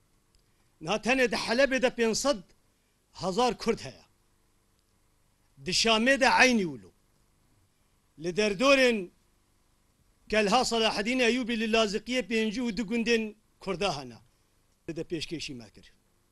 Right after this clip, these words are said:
Ji ber wê jî em dibînin serkeftinê gelekî mezin hatin avakirinê. Ji bo Rojhilatê Kurdistanê jî aynî wilo.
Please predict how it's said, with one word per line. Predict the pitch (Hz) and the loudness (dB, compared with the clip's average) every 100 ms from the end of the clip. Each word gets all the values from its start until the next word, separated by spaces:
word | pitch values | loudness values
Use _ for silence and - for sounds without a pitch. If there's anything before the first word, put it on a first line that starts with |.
| _ _ _ _ _ _ _ _ _ _ - | _ _ _ _ _ _ _ _ _ _ -18
Ji | 131 165 | -10 0
ber | 254 | 0
wê | 254 285 | 2 0
jî | 262 | 0
em | 262 | -2
dibînin | 240 226 269 | -2 -4 -2
serkeftinê | 311 233 - 214 - 277 | -2 -4 -4 -4 -2 -2
gelekî | 208 269 233 190 | 2 2 2 -4
mezin | 170 170 208 220 - _ _ _ | -6 -4 -4 -4 -8 _ _ _
hatin | 160 190 233 | -4 -4 0
avakirinê. | 214 196 190 202 214 226 262 - _ _ _ _ - | 0 0 0 0 0 0 -2 -6 _ _ _ _ -12
Ji | 151 | -6
bo | 196 285 | 0 2
Rojhilatê | 277 196 240 285 277 | 2 2 0 0 -2
Kurdistanê | 226 233 214 262 269 | -4 -6 -6 -6 -6
jî | 208 190 | -6 -10
aynî | 151 131 110 | -12 -16 -18
wilo. | 87 | -20